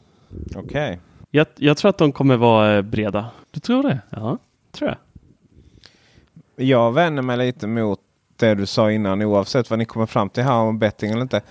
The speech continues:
Speaker 1: att det finns redan. Alltså, från vilket perspektiv är det som finns? F-, ja, en filmtjänst, eh,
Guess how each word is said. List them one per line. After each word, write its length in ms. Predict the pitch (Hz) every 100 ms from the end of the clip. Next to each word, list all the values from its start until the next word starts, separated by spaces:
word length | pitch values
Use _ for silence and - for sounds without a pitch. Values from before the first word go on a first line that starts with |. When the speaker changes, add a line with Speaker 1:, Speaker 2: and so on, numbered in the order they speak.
| - - _ _
Speaker 1:
att 180 | 117 -
det 100 | 123
finns 440 | - 117 92 -
redan. 460 | 160 151 90 80 120 - _ _ _
Alltså, 220 | 127 143
från 180 | 127 147
vilket 300 | 143 139 -
perspektiv 680 | 131 120 127 123 151 117 117
är 100 | 110
det 60 |
som 140 | 113 120
finns? 260 | 117 82 - - - _
F-, 160 | - 98
ja, 240 | 156 156 -
en 140 | 147
filmtjänst, 1000 | - 160 175 165 - 107 123 170 -
eh, 40 | -